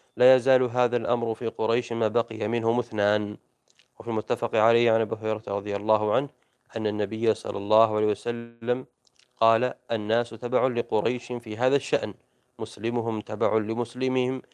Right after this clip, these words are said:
وكافرهم تبع لكافرهم". وفي المتفق عليه عن جابر بن سمرة قال: سمعت النبي صلى الله عليه وسلم يقول: 'يكون اثنا عشر أميرا'، فقال: 'كلمة لم أسمعها'، فقال أبي: 'إنه قال:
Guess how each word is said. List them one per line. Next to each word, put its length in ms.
وكافرهم 800
تبع 400
لكافرهم". 840
وفي 120
المتفق 440
عليه 320
عن 140
جابر 300
بن 120
سمرة 400
قال: 380
سمعت 380
النبي 540
صلى 260
الله 400
عليه 140
وسلم 420
يقول: 520
'يكون 360
اثنا 280
عشر 460
أميرا'، 440
فقال: 520
'كلمة 500
لم 280
أسمعها'، 540
فقال 320
أبي: 360
'إنه 440
قال: 300